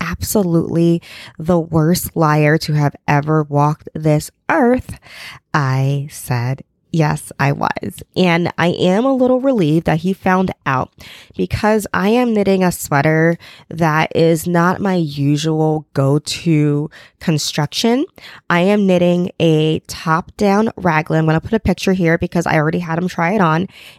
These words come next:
And it's not my typical top-down raglan. Usually I alternate the way I do my raglan increases to create a more sloped arm scythe to fit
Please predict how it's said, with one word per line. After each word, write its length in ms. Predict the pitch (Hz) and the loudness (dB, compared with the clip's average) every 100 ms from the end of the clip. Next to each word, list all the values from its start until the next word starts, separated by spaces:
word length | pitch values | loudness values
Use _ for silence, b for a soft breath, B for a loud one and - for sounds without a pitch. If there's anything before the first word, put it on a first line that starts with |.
| - | -4
And 320 | 196 180 180 - | 0 2 0 0
it's 180 | 180 208 | -2 0
not 180 | 208 | 0
my 120 | 208 196 | 0 -2
typical 400 | 185 180 196 190 | -2 -2 -2 -2
top-down 500 | 180 160 - 160 156 | -2 -2 0 0 2
raglan. 540 | 202 233 262 262 277 B B B | 2 2 2 0 -2 B B B
Usually 500 | 226 247 285 285 285 - - | 2 2 4 4 2 -2 -2
I 460 | 185 196 208 214 - | 0 2 2 2 0
alternate 560 | 180 180 - 220 220 - | 2 2 0 0 0 2
the 80 | 196 | 0
way 200 | 175 170 | 2 2
I 100 | 170 | 2
do 120 | 175 | 2
my 160 | 170 165 | 2 2
raglan 420 | 165 151 185 - | 2 2 2 0
increases 680 | - 214 - 214 - 233 - | 0 -2 0 -2 0 -2 0
to 140 | - | -4
create 480 | - - 185 175 - 190 | -4 -4 0 0 0 2
a 100 | 175 | 2
more 300 | 160 160 160 | 2 2 0
sloped 840 | - - 147 139 156 _ - - B B B B B - | -4 -6 -2 0 0 _ -20 -20 B B B B B -4
arm 240 | 156 - 196 | 0 2 0
scythe 480 | - 254 330 311 - - B B | 0 0 0 -2 -6 -20 B B
to 180 | - 202 | -4 -4
fit 520 | - - 180 175 - | -4 -4 0 0 -2